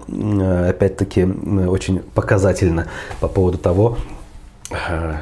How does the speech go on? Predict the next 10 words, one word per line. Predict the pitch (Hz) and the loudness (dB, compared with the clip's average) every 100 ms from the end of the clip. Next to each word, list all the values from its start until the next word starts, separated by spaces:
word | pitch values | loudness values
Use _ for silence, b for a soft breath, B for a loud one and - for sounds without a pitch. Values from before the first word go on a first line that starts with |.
| - | -8
каков | - - 110 101 | -4 0 0 2
уровень | 98 92 92 | 4 4 4
интеллекта | 92 95 92 104 - | 2 2 2 2 2
и | 92 | 2
сообразительности | - 87 95 90 - 87 78 - 82 - | 2 2 2 2 0 -2 -4 -4 -4 -2
наших | 71 - - 87 | -2 -2 -2 -2
многих | 85 76 76 | -2 -2 -2
чиновников. | - 98 80 80 80 - - - - - - - - - - B B B B B B B B B B B B | 2 2 2 0 -4 -10 -16 -20 -20 -20 -20 -20 -20 -20 -14 B B B B B B B B B B B B
Нет | 127 202 175 | 2 4 4
России | 196 - 208 175 104 | 2 2 4 4 4